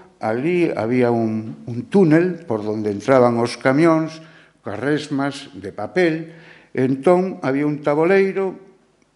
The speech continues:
un encerao, donde escribían as noticias, eh, a tiza antes de ser publicadas.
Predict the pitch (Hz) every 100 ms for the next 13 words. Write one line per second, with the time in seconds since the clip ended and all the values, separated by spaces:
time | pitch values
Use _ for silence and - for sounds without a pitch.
0 | _ - 117 107 101 101 104 165 175 180
1 | 180 151 127 123 120 - 120 131 131 131
2 | 120 117 113 131 151 143 127 120 - -
3 | - _ - 98 107 - 117 202 175 -
4 | 170 165 - - - - 160 156 151 127
5 | 127 131 117 - 98 87 90 101 87 -
6 | -